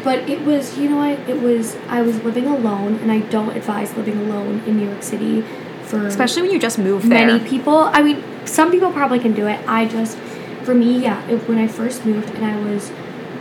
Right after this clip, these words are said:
Speaker 1: I was, didn't know, I knew people, but I didn't know the city. I was new. I was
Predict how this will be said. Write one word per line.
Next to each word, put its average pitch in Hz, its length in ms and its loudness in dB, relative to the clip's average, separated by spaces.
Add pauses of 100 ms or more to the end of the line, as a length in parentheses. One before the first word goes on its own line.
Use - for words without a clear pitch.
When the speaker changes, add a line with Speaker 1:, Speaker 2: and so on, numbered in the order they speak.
(420)
Speaker 1:
I 240 120 2
was, 214 420 -4 (1120)
didn't 247 320 2
know, 226 360 2
I 247 120 4 (140)
knew 285 280 4
people, 208 320 0
but 220 180 -2
I 226 120 2
didn't 247 240 -2
know 285 120 2
the 220 100 0
city. 226 400 -4
I 226 40 -2
was 220 160 -2
new. 202 320 0 (320)
I 240 80 2
was 226 220 2